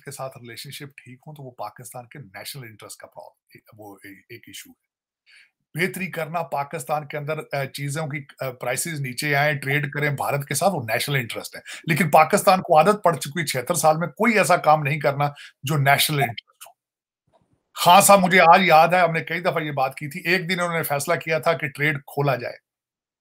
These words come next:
भारत के साथ, लेकिन दूसरे दिन फौरन कह दिया था कि हम ट्रेड नहीं खोलेंगे।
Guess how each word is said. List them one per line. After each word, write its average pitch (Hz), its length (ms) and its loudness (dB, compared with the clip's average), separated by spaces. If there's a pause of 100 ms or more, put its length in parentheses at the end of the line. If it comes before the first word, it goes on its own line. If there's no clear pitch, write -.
(580)
भारत 123 260 -2
के - 60 -8
साथ, 110 240 -8
लेकिन 139 220 -4
दूसरे 156 260 -2
दिन 147 180 -2
फौरन 135 260 -4
कह 127 140 -6
दिया 127 160 -10
था 127 120 -10
कि 120 100 -12
हम 113 100 -14
ट्रेड 113 180 -12
नहीं 110 240 -18
खोलेंगे। - 280 -20